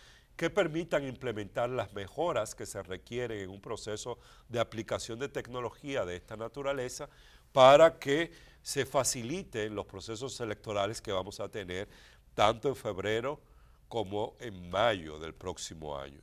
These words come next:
Y digo, y comienzo en febrero, porque lo, el proceso electoral en febrero va a ser muy complejo de por sí. Estamos hablando de unas elecciones donde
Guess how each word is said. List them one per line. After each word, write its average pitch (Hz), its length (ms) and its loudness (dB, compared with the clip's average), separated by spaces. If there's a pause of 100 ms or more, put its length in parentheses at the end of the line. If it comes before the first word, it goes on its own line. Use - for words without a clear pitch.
Y 95 100 -10
digo, 123 380 -6 (500)
y 107 160 -8
comienzo 113 580 -4
en 160 80 -6
febrero, 98 560 -2
porque 92 360 -10
lo, 87 240 -10
el 117 120 -10
proceso 104 420 -10
electoral 104 520 -4 (300)
en 104 160 -6
febrero 117 640 -4
va 98 120 0
a - 20 -8
ser 104 240 -6
muy 92 220 -10
complejo 110 760 -8
de 76 80 -10
por 82 240 -14
sí. 101 400 -10 (420)
Estamos 101 500 -2
hablando 135 500 0
de 90 60 -4
unas 92 280 -8
elecciones 123 680 -8 (1080)
donde 104 580 0